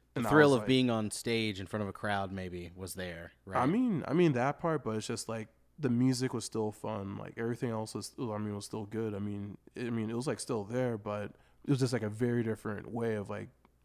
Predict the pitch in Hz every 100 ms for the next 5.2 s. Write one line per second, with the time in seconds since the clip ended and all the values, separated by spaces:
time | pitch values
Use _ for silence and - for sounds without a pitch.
0 | 170 120 120 117 113 107 107 107 113 104
1 | 104 107 107 117 110 104 104 - 113 107
2 | 107 104 107 107 - _ - - _ 110
3 | 113 110 - _ _ 190 208 131 110 107
4 | _ _ _ _ _ _ _ _ - 127
5 | 123 113